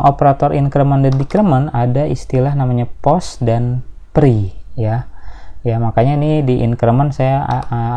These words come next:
ada dua contoh kasus, decrement juga ada dua, yang post dan pre. Kalau yang post, kita lihat post adalah jika tanda plusnya dia penaikan, ya, berarti plus, ya, kalau penaikan, plusnya ada di sebelah kanan. Nih, ya,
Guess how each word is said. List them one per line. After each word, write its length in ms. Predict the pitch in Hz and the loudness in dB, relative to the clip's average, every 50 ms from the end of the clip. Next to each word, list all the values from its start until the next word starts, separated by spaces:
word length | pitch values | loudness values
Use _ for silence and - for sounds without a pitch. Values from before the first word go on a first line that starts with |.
| 117 | -2
ada 80 | 113 113 | -2 -2
dua 240 | 110 113 110 110 - | 0 0 0 -2 -2
contoh 320 | - 113 113 - 113 - | -2 -4 -4 -2 -4 -2
kasus, 560 | - 104 - - - 147 185 190 - - - | -2 -4 -2 0 2 2 2 2 -2 -6 -8
decrement 480 | - 123 - - 120 113 113 127 139 139 | -6 -6 -4 -4 -2 -2 -2 0 0 -2
juga 240 | 123 113 120 113 113 | -2 -2 -2 -2 -2
ada 80 | 113 | -2
dua, 320 | 107 113 110 110 104 104 104 | -2 -2 -2 -2 -2 -2 -4
yang 160 | 101 110 117 | -6 -8 -4
post 320 | - 143 147 139 - - | -2 -2 -2 -2 -2 -2
dan 160 | 117 110 110 | -2 0 0
pre. 320 | 113 - 123 117 107 101 98 - - - - - - - - - - - - - - - - - - - | 0 0 2 2 2 2 0 -4 -10 -16 -16 -14 -12 -12 -12 -12 -14 -14 -14 -14 -14 -14 -12 -10 -6 2
Kalau 240 | - 147 135 143 147 | 6 8 8 10 8
yang 240 | 151 151 151 151 - | 8 6 4 4 6
post, 320 | - 190 214 208 - - | 8 8 8 8 6 4
kita 160 | 160 143 147 | 6 6 8
lihat 400 | 139 131 131 143 180 185 - - | 8 8 8 8 6 4 2 2
post 240 | - 180 196 190 - | 4 4 4 6 4
adalah 480 | 170 156 139 123 120 135 165 175 151 131 120 | 2 4 6 6 6 6 6 4 2 0 0
jika 720 | - 135 135 139 - - - - 175 196 214 214 214 190 175 - - - - - - - - - - - | 2 0 0 0 -2 0 4 6 6 8 8 6 4 2 0 -6 -10 -14 -14 -14 -14 -14 -16 -14 0 4
tanda 320 | 139 139 143 139 135 135 | 4 6 6 6 4 4
plusnya 1040 | 131 - - - - 226 240 247 - - - - 196 147 127 120 120 139 165 160 - - - | 2 0 -4 0 4 6 6 6 4 2 0 2 4 4 4 4 2 0 0 -2 -4 -4 -2
dia 240 | 117 120 139 156 | 0 2 2 2
penaikan, 560 | 151 - 139 131 123 127 131 - - 156 139 117 | 2 2 2 4 4 2 4 4 4 4 4 4
ya, 80 | 117 | 4
berarti 320 | 117 113 107 107 - 160 - | 4 2 2 2 0 -4 -2
plus, 320 | - - 143 135 - - | 0 0 0 0 0 -2
ya, 80 | 110 104 | -4 -2
kalau 160 | - 110 104 | -2 -4 -4
penaikan, 560 | - - 107 107 107 107 - 123 123 135 127 | -4 -4 -2 -2 -2 -2 -2 -2 -2 -2 -2
plusnya 480 | - - 123 117 - - 156 160 151 127 | -2 -2 -2 -2 -2 -4 -2 0 0 2
ada 80 | 131 | 2
di 160 | 139 143 135 | 0 0 0
sebelah 240 | - 135 127 127 131 | 0 0 2 2 2
kanan. 400 | - - 135 131 120 110 101 98 - - - - - - - - - - - - - - - - - - - | 2 2 2 2 2 0 0 -4 -6 -10 -12 -12 -10 -12 -12 -14 -14 -16 -10 -10 -10 -10 -10 -12 -12 -12 -10
Nih, 160 | - 113 101 101 | -8 -6 -4 -2
ya, 160 | 104 104 | -2 -2